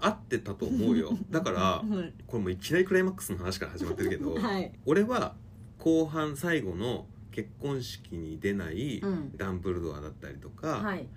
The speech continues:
Speaker 1: ニュートが気づくまで通りの向かいの椅子に座って
Speaker 2: うん。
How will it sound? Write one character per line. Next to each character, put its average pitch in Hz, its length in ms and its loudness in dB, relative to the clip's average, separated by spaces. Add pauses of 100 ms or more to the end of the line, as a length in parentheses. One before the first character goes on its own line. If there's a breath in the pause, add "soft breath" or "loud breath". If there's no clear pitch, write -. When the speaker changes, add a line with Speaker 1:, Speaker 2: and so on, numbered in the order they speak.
(220 loud breath)
Speaker 1:
ニ 135 140 4
ュ 190 80 10
ー - 40 6
ト 107 120 0
が 85 100 -2
気 - 140 -4
づ 139 140 0
く 113 120 -2
ま 82 140 -4
で 90 340 0
通 131 180 4
り 131 100 0
の 127 80 -2
向 123 140 -2
か 123 120 -4
い 120 80 -2
の 120 60 -4
椅 117 100 -2
子 110 120 -6
に 113 100 -2
座 107 200 -2
っ 107 80 -4
て 107 640 -2
Speaker 2:
う 180 40 -6
ん。 143 180 -6